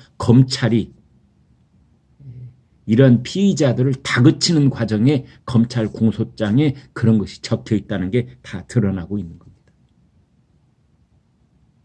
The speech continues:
다시 한번, 예, 요약을 해드리면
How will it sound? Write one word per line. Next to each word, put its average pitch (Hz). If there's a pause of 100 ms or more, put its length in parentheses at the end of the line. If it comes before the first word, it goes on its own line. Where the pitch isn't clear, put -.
(160)
다시 -
한번, 110 (920)
예, 92 (560)
요약을 117
해드리면 104